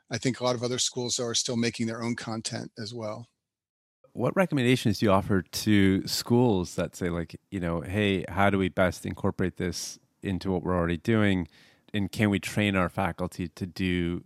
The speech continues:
Speaker 2: these kinds of videos for their students, uh, just like you do?"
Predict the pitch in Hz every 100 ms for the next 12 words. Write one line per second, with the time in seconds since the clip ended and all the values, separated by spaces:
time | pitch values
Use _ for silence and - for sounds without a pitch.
0 | - 82 92 87 - 90 80 73 82 80
1 | 80 78 - - - - 82 78 - 87
2 | 82 - - _ - _ _ - 85 98
3 | - 95 127 113 -